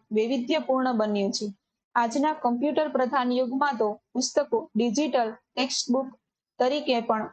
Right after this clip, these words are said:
ઉપલબ્ધ છે. ત્યાર પછી બે, પુસ્તકની બાબતમાં વિદ્યાર્થીઓના પ્રતિભાવો. ઉત્તર, પાઠ્યપુસ્તક રૂપે ગ્રંથના સ્વરૂપને સ્નેહ કરનારા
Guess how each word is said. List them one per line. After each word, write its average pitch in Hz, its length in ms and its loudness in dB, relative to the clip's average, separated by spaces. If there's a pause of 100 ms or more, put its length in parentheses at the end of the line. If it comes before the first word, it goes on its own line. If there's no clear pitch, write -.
(100)
ઉપલબ્ધ 233 440 0 (220)
છે. 214 200 0 (880)
ત્યાર 226 160 2
પછી 240 300 0
બે, 269 140 4 (540)
પુસ્તકની 302 640 -2
બાબતમાં 233 680 0
વિદ્યાર્થીઓના 233 960 0 (180)
પ્રતિભાવો. 226 600 0 (800)
ઉત્તર, 240 320 0 (420)
પાઠ્યપુસ્તક 294 720 -2
રૂપે 285 300 0
ગ્રંથના 247 560 0
સ્વરૂપને 254 560 -2 (320)
સ્નેહ 285 340 0 (100)
કરનારા 269 600 0